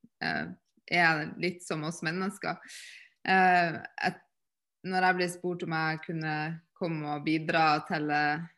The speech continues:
en grønn torsdag om vindkraft, så, så er jo de første tankene som, som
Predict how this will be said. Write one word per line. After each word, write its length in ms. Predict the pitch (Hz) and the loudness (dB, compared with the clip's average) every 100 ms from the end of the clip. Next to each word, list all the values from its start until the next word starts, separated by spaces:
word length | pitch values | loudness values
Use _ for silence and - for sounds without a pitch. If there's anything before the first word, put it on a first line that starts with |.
| - | -10
en 120 | 170 165 | -4 -2
grønn 200 | 160 165 | -2 -2
torsdag 340 | 175 170 170 165 | -4 -6 -4 -2
om 100 | 156 | -2
vindkraft, 500 | 185 - 180 - - | -4 -2 -4 -4 -18
så, 220 | - 156 156 156 151 151 165 190 - - | -10 -6 -4 -4 -6 -8 -10 -14 -16 -18
så 300 | - - 180 156 | -16 -6 0 4
er 220 | 170 175 | 4 4
jo 80 | 143 139 _ - | 0 -4 _ -8
de 60 | 165 | -4
første 300 | 190 - 170 | -4 -4 -4
tankene 480 | 185 170 196 170 151 | -2 -2 -2 -4 -4
som, 200 | 147 147 147 151 160 | -6 -8 -10 -12 -12
som 220 | 165 | -10